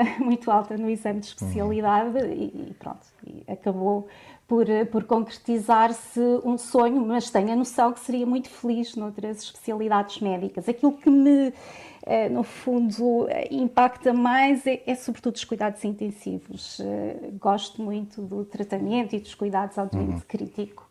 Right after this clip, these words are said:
Speaker 2: É, é isso, é isso que eu ia dizer e sublinhar, não é? De facto, um período crítico, eh, e, e estão, eh, estão ali as vidas, eh, com muita fragilidade à sua frente, não é?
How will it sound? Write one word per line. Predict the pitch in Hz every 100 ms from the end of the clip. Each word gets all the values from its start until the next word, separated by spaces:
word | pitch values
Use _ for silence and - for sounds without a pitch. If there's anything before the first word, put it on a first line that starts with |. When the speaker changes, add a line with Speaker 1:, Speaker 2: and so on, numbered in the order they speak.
| - 110 113 95 98
Speaker 2:
É, | 107
é |
isso, | 104 - 98 92
é | 98
isso | -
que |
eu | 110
ia |
dizer | 104 101 117
e | 98
sublinhar, | 101 104 110 95
não | 90
é? |
De | 92
facto, | 104 98 104
um | 95
período | 98 110 107
crítico, | 110 117 139 - - - - - -
eh, | 95 92 101
e, | 98 98 101
e |
estão, | 92 113 104 101 95
eh, | 107
estão | 90 117 110
ali | 117
as | 110
vidas, | 95 117 120 117 -
eh, | 113 110 107
com | 101
muita | 117 123 127
fragilidade | 127 113 135 131 117 85 78 80 82
à | 85
sua | 104
frente, | 98 95 73 78
não |
é? | 78